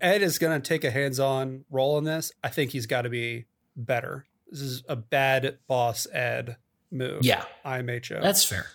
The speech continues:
Speaker 1: So his new job is he's just going to stand in the middle of the casino floor, off by one bank of the slots, until someone's need, needs him, which, don't worry about it, Kenny, it's gonna be real soon. Ed wanders over to a boisterous Fr-, Fred. Again, fifteen hours,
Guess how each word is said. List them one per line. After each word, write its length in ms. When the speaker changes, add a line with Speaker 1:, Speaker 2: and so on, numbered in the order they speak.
Speaker 1:
So 300
his 240
new 120
job 400
is 140
he's 180
just 200
going 140
to 100
stand 580
in 160
the 60
middle 240
of 80
the 60
casino 360
floor, 540
off 220
by 120
one 220
bank 180
of 60
the 60
slots, 600
until 220
someone's 400
need, 380
needs 240
him, 160
which, 340
don't 160
worry 140
about 200
it, 80
Kenny, 260
it's 120
gonna 160
be 120
real 240
soon. 400
Ed 140
wanders 400
over 240
to 120
a 80
boisterous 520
Fr-, 300
Fred. 440
Again, 300
fifteen 440
hours, 520